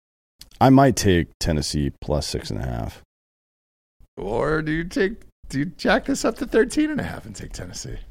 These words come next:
Speaker 1: I don't know. This is the last week of the season. I'm doing straight bets only. No, no teasers.
Speaker 2: No teasers
Speaker 1: Yeah,
Speaker 2: for you,
Speaker 1: it's
Speaker 2: huh?
Speaker 1: just to see how it goes.
Speaker 2: All right. Um, for me, I love the fucking teasers, obviously. I, uh, God, Derrick Henry too, man.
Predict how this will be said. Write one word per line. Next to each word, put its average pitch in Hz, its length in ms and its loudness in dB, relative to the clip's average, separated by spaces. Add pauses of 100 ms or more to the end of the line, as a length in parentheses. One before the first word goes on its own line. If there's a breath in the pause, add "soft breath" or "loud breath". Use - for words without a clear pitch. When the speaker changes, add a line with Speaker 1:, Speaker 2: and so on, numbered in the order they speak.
(260)
Speaker 1:
I 95 60 2
don't 95 100 4
know. 87 120 2
This 147 200 6
is 151 120 6
the 147 80 8
last 139 300 8
week 120 120 8
of 101 60 6
the 92 60 2
season. 90 280 2
I'm 90 100 2
doing 90 180 2
straight 80 340 0
bets 71 260 0
only. 62 400 -2
No, 76 220 -2
no 78 240 -2
teasers. 65 440 -4
Speaker 2:
No 110 80 -4
teasers 143 400 0
Speaker 1:
Yeah, 60 80 -2
Speaker 2:
for - 60 2
you, 85 60 2
Speaker 1:
it's 82 100 -2
Speaker 2:
huh? 95 60 -2
Speaker 1:
just 98 180 0
to - 60 -6
see 85 180 0
how 71 180 0
it 67 60 -4
goes. 64 280 -4
Speaker 2:
All 123 60 0
right. 139 200 -2 (640 loud breath)
Um, 123 880 4
for - 200 0
me, 131 280 2
I 104 100 2
love 104 340 4
the 113 80 -4
fucking 98 380 -6
teasers, 90 500 0
obviously. 80 560 -2
I, 92 340 0
uh, 110 920 2
God, - 220 -12
Derrick - 280 -8
Henry 98 300 -2
too, 92 240 -2
man. 85 280 -2